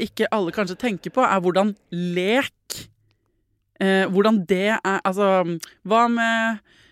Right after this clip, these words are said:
eh, ikke sant? Er det ikke kjempe bare viktig å, eh, ha et godt klassemiljø,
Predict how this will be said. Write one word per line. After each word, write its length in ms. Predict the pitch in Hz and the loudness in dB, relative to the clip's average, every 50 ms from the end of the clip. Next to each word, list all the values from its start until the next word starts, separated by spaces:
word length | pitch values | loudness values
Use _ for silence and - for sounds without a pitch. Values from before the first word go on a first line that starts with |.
| _ _ _ | _ _ _
eh, 460 | 208 208 208 208 202 202 202 202 202 202 - | -10 -8 -6 -6 -6 -6 -6 -6 -6 -8 -10
ikke 80 | - | -8
sant? 160 | - 214 214 220 | -8 -6 -4 -2
Er 80 | 214 | -2
det 100 | 202 190 | -2 -4
ikke 180 | 214 214 233 226 | -4 -4 -4 -4
kjempe 220 | 202 165 - 190 | -4 -4 -4 -2
bare 180 | 196 196 185 185 | 0 0 0 0
viktig 380 | 180 - - - _ - 190 | -2 -4 -8 -8 _ -2 -2
å, 580 | 185 185 190 185 185 185 185 185 180 175 180 - - | 0 0 0 0 0 0 -2 -2 -4 -4 -8 -8 -8
eh, 320 | 175 180 175 170 170 170 165 | -6 -4 -4 -4 -4 -6 -4
ha 200 | 165 185 185 190 | -2 -2 -2 -2
et 80 | 196 | 0
godt 220 | 185 202 214 - - | 0 -2 -2 -2 -4
klassemiljø, 840 | - 240 226 220 - - - 214 214 214 214 220 220 214 220 220 220 | -2 -2 -2 -2 -2 -8 -6 -4 -4 -2 0 0 2 2 2 0 0